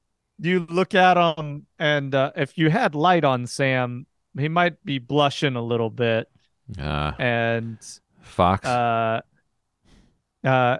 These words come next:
Speaker 1: he, he shines his light, and he goes, "Oh, there it is." And it's just a goat standing
Speaker 2: Mm.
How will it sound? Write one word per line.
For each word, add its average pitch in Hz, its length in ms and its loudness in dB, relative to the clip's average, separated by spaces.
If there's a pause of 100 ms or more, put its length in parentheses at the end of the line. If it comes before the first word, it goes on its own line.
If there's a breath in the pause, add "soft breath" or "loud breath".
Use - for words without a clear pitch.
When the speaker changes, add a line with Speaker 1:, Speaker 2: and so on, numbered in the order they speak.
Speaker 1:
he, 156 380 0 (960)
he 139 1160 -2 (720)
shines 170 480 2
his 143 180 -2
light, 147 420 2
and 123 340 -12 (180)
he 135 80 -10
goes, 139 220 -2
"Oh, 160 520 4 (540)
there 165 300 2
it 135 80 0
is." 123 560 -4
And 135 140 -6
it's 143 160 -6
just - 220 -10
a 165 60 -6
goat 147 520 -2 (340)
standing 135 920 0
Speaker 2:
Mm. - 20 -14